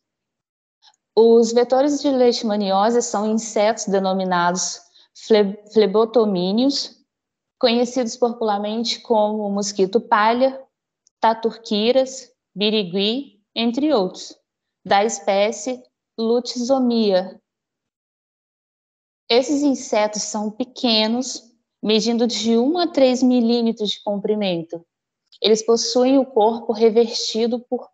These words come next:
pelos e são de coloração clara, castanho claro ou cor de palha.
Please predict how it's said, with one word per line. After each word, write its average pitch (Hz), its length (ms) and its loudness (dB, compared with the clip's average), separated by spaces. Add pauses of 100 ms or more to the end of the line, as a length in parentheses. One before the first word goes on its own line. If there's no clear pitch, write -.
pelos 220 600 2 (360)
e 233 80 -4
são 262 200 0
de 262 100 -4
coloração 254 580 2
clara, 196 560 2 (280)
castanho 226 420 -2
claro 214 680 0
ou 208 240 -4
cor 214 280 -2
de 254 120 -6
palha. 165 500 -4